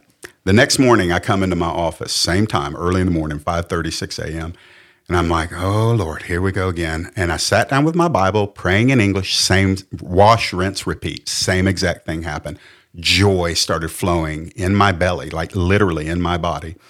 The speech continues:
And immediately I began to pray in tongues again, probably within a couple of minutes of sitting down to pray. And I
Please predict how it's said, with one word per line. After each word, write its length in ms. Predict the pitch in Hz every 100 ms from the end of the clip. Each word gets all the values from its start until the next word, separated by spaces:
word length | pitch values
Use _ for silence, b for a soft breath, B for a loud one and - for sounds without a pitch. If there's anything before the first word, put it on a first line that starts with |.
| B B B B B -
And 460 | 95 87 85 80 - _ _
immediately 840 | 87 87 90 95 101 87 80 82 78
I 100 | 80
began 340 | 82 80 82
to 100 | -
pray 300 | - 82 78
in 120 | 85
tongues 300 | 87 117 110
again, 240 | 78 76 71
probably 300 | 101 92 82
within 180 | 82
a 60 | 80
couple 320 | - 87 -
of 60 | 82
minutes 300 | 82 85 -
of 80 | 76
sitting 300 | - 82 78
down 240 | 80 82
to 80 | -
pray. 440 | - 90 92 87 B B B B B B
And 640 | 104 98 95 90 90 90 - _ _ _ -
I 240 | 92 87